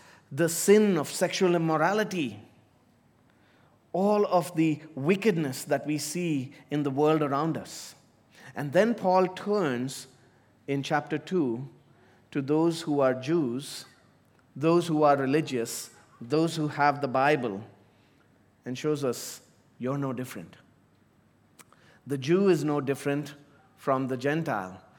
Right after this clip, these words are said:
Those who have the law of God are no different from those who do not have the law of God, because even those who have the law of God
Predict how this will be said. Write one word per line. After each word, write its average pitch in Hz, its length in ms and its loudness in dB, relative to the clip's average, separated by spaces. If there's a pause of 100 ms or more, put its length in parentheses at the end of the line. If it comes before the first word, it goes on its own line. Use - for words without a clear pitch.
(200)
Those 165 300 2
who 151 160 0
have 175 480 2
the 147 100 0
law 135 300 2
of 123 160 -4
God 131 340 2
are 135 140 -2
no 147 220 -2
different 147 420 -4
from 135 220 -6
those 139 200 -2
who 135 80 -6
do 127 140 -6
not 170 240 -2
have 120 240 -2
the 113 80 -8
law 113 220 -2
of 110 120 -10
God, 127 280 -2 (280)
because 147 320 -4
even 208 300 0
those 180 240 2
who 156 160 -4
have 170 380 0
the 165 80 2
law 127 180 0
of 117 240 -4
God 135 320 0